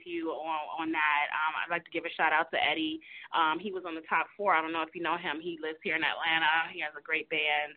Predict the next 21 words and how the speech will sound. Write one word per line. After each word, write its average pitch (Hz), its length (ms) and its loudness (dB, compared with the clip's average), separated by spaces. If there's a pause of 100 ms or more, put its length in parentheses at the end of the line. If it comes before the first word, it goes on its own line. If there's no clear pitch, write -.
Um, 147 400 0 (340)
Eddie, 160 240 2
uh, 151 380 6
Cali, 165 460 4
I 156 100 -4 (220)
don't 135 180 -12
know 151 80 -6
if - 100 -14
I'm 151 140 -12
saying 147 140 -2
his 147 120 -6
name 147 280 -4
right, 139 200 0
but 151 120 -6
he 180 100 -6
was 190 140 -4
on 175 80 0
the 156 160 -2
top 160 180 4 (140)
four 165 340 2
on, 147 200 -2